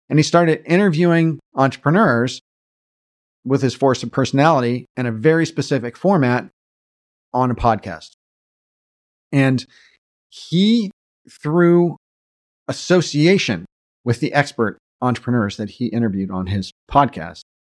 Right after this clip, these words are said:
he became known as an expert in entrepreneurship. He borrowed the credibility of his guests. And then, yes, he got crazy smart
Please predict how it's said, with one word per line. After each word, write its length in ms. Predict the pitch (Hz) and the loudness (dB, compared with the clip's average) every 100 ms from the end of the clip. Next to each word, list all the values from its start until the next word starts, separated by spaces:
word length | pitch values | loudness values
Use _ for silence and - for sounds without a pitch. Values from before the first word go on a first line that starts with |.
| _ _ _ _ _ _ | _ _ _ _ _ _
he 320 | - 165 185 | -6 0 2
became 460 | 233 - 208 208 135 | 2 2 2 4 4
known 460 | 104 101 117 143 - _ | 2 -2 -2 -4 -8 _
as 220 | 104 101 110 | -6 -4 -6
an 80 | 95 | -6
expert 480 | 98 - 110 113 _ _ _ | -10 -2 -2 -2 _ _ _
in 140 | 113 | -8
entrepreneurship. 760 | 104 101 - 143 190 175 107 - _ _ _ _ _ | -6 -8 -6 0 2 2 0 -6 _ _ _ _ _
He 440 | - - 185 147 101 | -14 -2 -2 -2 0
borrowed 580 | 135 185 151 110 104 107 - _ | 2 4 2 0 -4 -10 -18 _
the 80 | 117 | -12
credibility 840 | - 143 131 113 147 139 107 92 - _ _ | -2 0 2 0 0 0 -2 -8 -14 _ _
of 160 | 120 - | -8 -6
his 260 | 139 123 | -6 -6
guests. 540 | 113 120 92 - - - _ _ - | -8 -8 -8 -12 -20 -20 _ _ 0
And 220 | 175 190 | 2 4
then, 340 | 208 160 135 - _ | 2 0 -2 -8 _
yes, 340 | 107 127 - | -2 -2 -4
he 80 | - | -6
got 200 | 117 120 | -2 -2
crazy 320 | - 131 127 | 0 -2 -2
smart 380 | 120 147 151 - | -2 0 0 -2